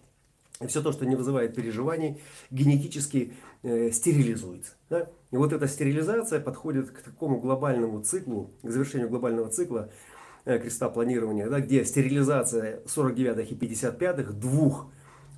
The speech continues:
суперключевых ворот, да, ассоциированных с гистидином, да, гистидин, мясо,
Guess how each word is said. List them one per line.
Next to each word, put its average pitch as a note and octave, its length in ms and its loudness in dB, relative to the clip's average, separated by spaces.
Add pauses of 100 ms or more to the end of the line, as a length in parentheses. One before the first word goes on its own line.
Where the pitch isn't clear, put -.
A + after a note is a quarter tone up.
суперключевых C3+ 1000 2
ворот, B2 440 0
да, D3+ 320 -2 (240)
ассоциированных A#2 880 0
с G#2+ 120 -6
гистидином, A2+ 680 0
да, B2+ 320 -2 (260)
гистидин, A2+ 640 0
мясо, B2 420 0